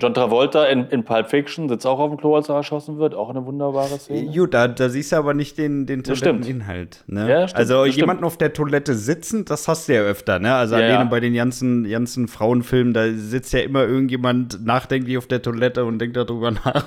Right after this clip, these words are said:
Speaker 2: was er als nächstes machen könnte, um den Typen
Speaker 1: Ja.
Speaker 2: rumzukriegen, ne? Also das ist, das ist nicht das Ding, wo ich hinaus will. Also wirklich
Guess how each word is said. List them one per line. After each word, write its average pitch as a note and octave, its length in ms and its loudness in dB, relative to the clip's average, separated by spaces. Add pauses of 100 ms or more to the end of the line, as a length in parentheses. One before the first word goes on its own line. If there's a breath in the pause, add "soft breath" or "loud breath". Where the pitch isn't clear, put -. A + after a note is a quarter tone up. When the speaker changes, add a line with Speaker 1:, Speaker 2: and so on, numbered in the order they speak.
Speaker 2:
was C3 240 -4
er D3+ 80 2
als A#2 220 -4
nächstes D3 420 0
machen E3+ 260 0
könnte, C#3+ 280 0
um C3 100 2
den B2+ 120 0
Typen B2 200 -2
Speaker 1:
Ja. G#2 80 4
Speaker 2:
rumzukriegen, C#3 720 -4 (300 loud breath)
ne? A#2 200 4
Also B2+ 200 0
das C#3+ 260 -2
ist, E3 320 -8
das D#3 220 -2
ist F3+ 160 -10
nicht E3 260 -8
das D#3+ 300 -6
Ding, D3 220 -4
wo D3 120 -2
ich D3+ 140 -4
hinaus D#3+ 380 -4
will. G2+ 100 0
Also G#2 280 -2
wirklich D3+ 420 -6